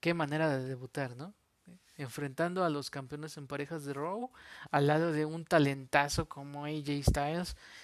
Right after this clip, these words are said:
y no me importa, no me importa dejar de, no podría evitar no alabar y reconocer lo, lo increíble que es, que es A J Styles. Y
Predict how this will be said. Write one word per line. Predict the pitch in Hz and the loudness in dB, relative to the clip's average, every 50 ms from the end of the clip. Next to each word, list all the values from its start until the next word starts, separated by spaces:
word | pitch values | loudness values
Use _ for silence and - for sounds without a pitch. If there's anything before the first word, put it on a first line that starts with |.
| - _ _ | -20 _ _
y | 147 139 135 139 139 139 139 139 139 139 | -8 -6 -4 -4 -6 -6 -6 -8 -8 -8
no | 147 160 | -6 -6
me | 165 160 | -6 -6
importa, | 156 147 - - 147 156 156 - - 165 165 180 202 202 _ _ | -8 -10 -8 -4 -2 -2 -2 -2 -4 -4 -4 -4 -6 -8 _ _
no | - 165 156 156 156 | -20 -14 -12 -10 -10
me | 156 | -10
importa | 147 147 - 151 147 - - 156 | -12 -10 -10 -12 -10 -8 -8 -6
dejar | 147 143 139 - 147 147 139 135 | -6 -6 -4 -2 -2 -2 -2 -2
de, | 147 147 143 131 135 139 | -4 -6 -6 -8 -10 -12
no | 143 151 160 | -10 -12 -12
podría | 151 - 156 151 147 151 156 | -8 -4 -4 -2 0 0 0
evitar | 147 147 143 - 147 147 151 151 147 | 0 -2 -2 2 2 2 2 0 -4
no | 151 143 151 151 151 151 151 151 143 143 180 | -10 -6 -4 -4 -4 -4 -6 -8 -10 -6 -2
alabar | 147 143 135 135 139 160 143 147 165 160 | 0 0 0 0 0 0 2 2 2 0
y | 156 143 139 139 127 - _ - - - - - _ _ _ | -4 -8 -10 -12 -16 -20 _ -20 -20 -20 -20 -20 _ _ _
reconocer | - 147 139 - - 143 139 139 139 131 - - 156 151 | -4 -4 -4 -4 -4 -6 -6 -6 -6 -6 -2 -2 0 0
lo, | 156 147 143 139 139 139 143 | 0 0 -2 -6 -8 -10 -10
lo | 139 135 139 | -10 -10 -10
increíble | 139 127 - - 143 143 143 143 - | -10 -12 -10 -8 -6 -4 -4 -4 -6
que | - 139 | -6 -8
es, | 139 - - - - _ _ _ _ _ _ - - _ _ _ _ | -8 -8 -10 -12 -14 _ _ _ _ _ _ -20 -20 _ _ _ _
que | - 147 | -4 -4
es | 139 - - | -4 -2 -2
A | 147 | -2
J | 143 139 143 147 147 | -2 -2 -4 -6 -6
Styles. | - - - 156 151 151 165 185 - - - _ _ _ _ _ _ _ _ _ _ _ _ _ _ | -6 -4 -2 0 0 0 -2 -4 -6 -10 -14 _ _ _ _ _ _ _ _ _ _ _ _ _ _
Y | - 175 180 185 196 196 202 196 | 0 0 2 2 2 0 -2 -4